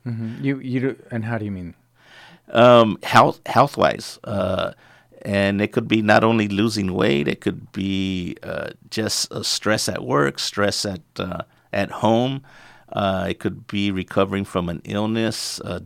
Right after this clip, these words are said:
Speaker 2: diabetes, cancer, um, lots of, lots of different,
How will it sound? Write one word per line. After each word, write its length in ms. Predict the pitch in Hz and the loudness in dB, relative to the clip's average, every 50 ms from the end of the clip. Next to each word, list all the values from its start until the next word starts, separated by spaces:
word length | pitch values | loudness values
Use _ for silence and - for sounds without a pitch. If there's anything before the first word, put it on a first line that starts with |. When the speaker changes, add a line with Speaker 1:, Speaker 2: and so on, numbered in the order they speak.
| 104 - | -12 -4
Speaker 2:
diabetes, 840 | - 92 92 98 98 92 95 92 98 107 107 104 101 104 98 - - | -4 -2 -2 -2 -4 -4 -2 -2 -2 0 0 -2 -2 -4 -4 -6 -8
cancer, 800 | - - - 98 98 104 98 - - - 101 98 98 95 101 - - - - - - - - - _ | -8 -2 0 0 0 0 -2 -4 -4 -4 -2 0 0 -2 -2 -4 -10 -18 -20 -20 -20 -20 -20 -20 _
um, 640 | - 98 98 98 95 92 92 90 87 85 80 - - _ _ _ _ _ _ _ _ - | -8 -4 -2 -2 -2 -2 -2 -4 -6 -8 -10 -12 -16 _ _ _ _ _ _ _ _ -6
lots 400 | 120 107 98 107 123 127 - - | -2 2 4 4 4 4 2 -2
of, 80 | 95 | -2
lots 240 | 90 95 95 - - | -2 -4 -4 -4 -6
of 60 | 85 | -8
different, 320 | - 90 - - 87 - | -8 -8 -8 -8 -10 -10